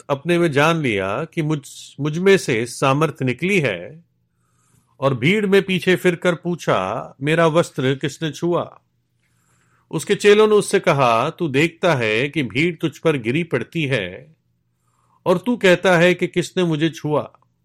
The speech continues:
तब उसने उसे देखने के लिए, जिसने ये काम किया था, चारों ओर दृष्टि की। तब वह स्त्री ये जानकर कि मेरी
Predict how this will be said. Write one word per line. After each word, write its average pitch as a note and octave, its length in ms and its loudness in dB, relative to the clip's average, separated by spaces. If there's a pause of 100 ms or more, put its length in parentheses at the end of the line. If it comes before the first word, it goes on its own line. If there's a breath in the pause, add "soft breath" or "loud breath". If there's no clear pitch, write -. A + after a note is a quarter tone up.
(920)
तब G#3+ 140 6
उसने G3 420 2
उसे E3+ 340 0
देखने D#3 360 0
के E3 120 -4
लिए, A#2 640 -2
जिसने C#3+ 340 -4
ये D#3+ 140 2
काम D3+ 360 0
किया C3 320 0
था, G#2 500 -10 (580)
चारों C#3 380 2
ओर D#3+ 400 0
दृष्टि C#3 420 -4
की। A#2 360 -8 (1080)
तब C3+ 140 4
वह E3 160 2
स्त्री E3+ 260 0
ये F3 100 6
जानकर E3+ 640 2
कि E3 160 -6
मेरी D#3 640 -2